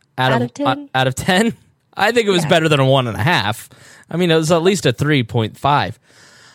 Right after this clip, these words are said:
Speaker 1: Um,
Speaker 2: Oh, love the honesty.
Speaker 1: I'm just kidding. No, you. It was great. Uh, so,
Speaker 2: <laughs>
Speaker 1: Ri-, so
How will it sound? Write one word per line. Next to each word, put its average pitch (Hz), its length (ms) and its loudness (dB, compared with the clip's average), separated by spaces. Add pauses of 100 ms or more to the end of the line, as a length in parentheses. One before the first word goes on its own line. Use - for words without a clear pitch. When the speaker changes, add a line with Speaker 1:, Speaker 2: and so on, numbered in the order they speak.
Speaker 1:
Um, 147 360 0
Speaker 2:
Oh, - 60 -4
love 185 160 -4
the 185 100 -10
honesty. 190 560 -10
Speaker 1:
I'm 117 160 -4
just 95 180 -6
kidding. 78 320 -8
No, 95 100 -6
you. 98 320 -4
It 113 100 -2
was 110 160 -6
great. 95 300 -6 (140)
Uh, 127 360 0
so, 147 460 0
Speaker 2:
<laughs> - 100 0
Speaker 1:
Ri-, 196 320 0 (460)
so 170 280 0